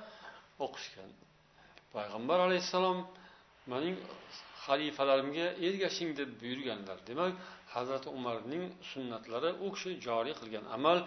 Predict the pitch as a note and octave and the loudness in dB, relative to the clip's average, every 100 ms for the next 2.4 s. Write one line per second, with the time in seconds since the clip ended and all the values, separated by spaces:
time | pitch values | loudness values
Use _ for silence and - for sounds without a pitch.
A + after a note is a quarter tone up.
0 | - - - D3 F3+ E3 C3 A#2 - G#2+ | -4 -10 6 8 10 6 4 2 0 -8
1 | G#2+ A2 G#2+ G#2+ C#3+ F#3 F#3 - - - | -10 -8 -6 2 6 6 4 -6 -14 -8
2 | A#2 A2 A2+ F3 | -8 -4 2 2